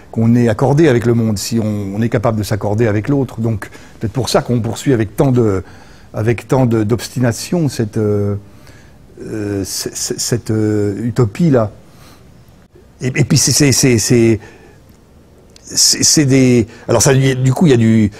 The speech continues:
euh, il y a, il y a du frottement dans le sens que ça, euh, une fois que la distance un peu est, est, se ré-, se réduit,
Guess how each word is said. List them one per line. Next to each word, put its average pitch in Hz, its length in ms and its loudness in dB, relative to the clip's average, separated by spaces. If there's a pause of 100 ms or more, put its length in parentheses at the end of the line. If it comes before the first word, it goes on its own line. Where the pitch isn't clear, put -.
(240)
euh, 95 140 -4
il 123 100 0
y 117 60 4
a, 117 80 4
il 110 60 4
y 110 60 4
a 113 40 4
du 120 160 2
frottement 139 500 2
dans 110 60 2
le 110 80 0
sens 127 200 0
que - 80 0
ça, 107 260 2 (340)
euh, 101 240 0 (160)
une 131 100 2
fois 127 140 0
que 117 40 0
la 123 60 2
distance 123 400 0
un 117 80 2
peu 127 240 2
est, 107 100 4
est, 110 280 -2
se - 160 -4
ré-, 135 140 2 (100)
se - 160 -6
réduit, 143 420 4